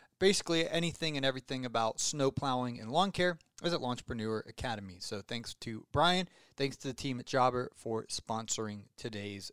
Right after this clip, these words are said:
show. Well, podcasting is, uh, something that I've really enjoyed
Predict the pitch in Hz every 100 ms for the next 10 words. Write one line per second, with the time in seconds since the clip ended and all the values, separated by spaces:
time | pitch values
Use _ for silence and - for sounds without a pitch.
0 | - - - 139 95 - _ _ _ _
1 | - 160 247 - _ _ _ _ - 202
2 | 233 233 202 185 - 190 208 208 - -
3 | _ _ - 147 135 135 131 123 - 180
4 | 170 170 147 139 135 120 117 156 151 143
5 | 123 _ _ _ - 151 131 131 139 143
6 | 139